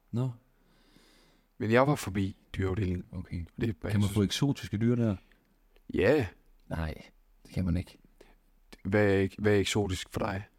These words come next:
Speaker 1: Ikke domesticerede dyr.
Speaker 2: Okay, så
Speaker 1: Så
Speaker 2: slanger er
Speaker 1: eksotiske
Speaker 2: ikke særlig
Speaker 1: dyr.
Speaker 2: eksotisk?
Speaker 1: Ja, ja, nogle slanger.
Speaker 2: Okay,
Speaker 1: Kunne det
Speaker 2: så
Speaker 1: være.
Speaker 2: det, men det kan man godt få
Speaker 1: Ja,
Speaker 2: på
Speaker 1: måske
Speaker 2: platformen.
Speaker 1: klapperslanger. Jeg ved ikke noget
Speaker 2: Nej,
Speaker 1: om
Speaker 2: okay.
Speaker 1: slanger.
Speaker 2: Man kan nok ikke
Speaker 1: Ja.
Speaker 2: få klapperslanger.
Speaker 1: Nej, præcis.
Speaker 2: Det er jo lovligt.
Speaker 1: Ja, lige præcis. Nu laver vi et Facebook-opslag.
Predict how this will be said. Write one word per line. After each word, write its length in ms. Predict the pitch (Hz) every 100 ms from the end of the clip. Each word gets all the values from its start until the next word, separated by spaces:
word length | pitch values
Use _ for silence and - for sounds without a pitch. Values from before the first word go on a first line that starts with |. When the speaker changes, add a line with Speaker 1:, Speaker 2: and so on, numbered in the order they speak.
| _ _ _ _ _ -
Speaker 1:
Ikke 240 | 104 120 113
domesticerede 640 | 98 85 - 95 - 123 90
dyr. 260 | - 82 78 - _ _
Speaker 2:
Okay, 260 | 110 - 92
så 140 | 107
Speaker 1:
Så 120 | -
Speaker 2:
slanger 320 | 92 104 98
er 160 | 156 160
Speaker 1:
eksotiske 20 |
Speaker 2:
ikke 120 | -
særlig 180 | - 147 151
Speaker 1:
dyr. 220 | - 160 147
Speaker 2:
eksotisk? 140 | 104
Speaker 1:
Ja, 100 | 87
ja, 60 | 104
nogle 220 | 101 123
slanger. 320 | - 101 101 98
Speaker 2:
Okay, 200 | - 110
Speaker 1:
Kunne 80 |
det 80 | 95
Speaker 2:
så 80 | 90
Speaker 1:
være. 160 | 90 95
Speaker 2:
det, 100 | 120
men 100 | 127
det 80 | 143
kan 60 |
man 80 | 107
godt 140 | 87 85
få 60 |
Speaker 1:
Ja, 60 | 90
Speaker 2:
på 60 |
Speaker 1:
måske 80 | 92 92
Speaker 2:
platformen. 200 | 90 98
Speaker 1:
klapperslanger. 520 | 90 92 82 82 95
Jeg 100 | 87
ved 180 | 90 82
ikke 140 | 78
noget 120 | 85
Speaker 2:
Nej, 160 | 85 90
Speaker 1:
om 60 | 82
Speaker 2:
okay. 140 | -
Speaker 1:
slanger. 260 | 87 87 87 -
Speaker 2:
Man 80 | 104
kan 100 | 107
nok 80 | 104
ikke 100 | 82
Speaker 1:
Ja. 40 |
Speaker 2:
få 20 | 92
klapperslanger. 720 | - - - - - 82 82 -
Speaker 1:
Nej, 160 | 95 -
præcis. 340 | 101 135 143
Speaker 2:
Det 80 | -
er 40 | 107
jo 40 |
lovligt. 520 | 98 95 101 76 76
Speaker 1:
Ja, 120 | 87 - _ _
lige 160 | 123 131
præcis. 460 | - - 80 - - _ - _ - _ _ _ _ _ _ _ _ _ -
Nu 420 | 143 143 143 151
laver 260 | 131 113 120
vi 200 | 104 87 -
et 100 | 101
Facebook-opslag. 720 | 92 82 - 53 - 69 -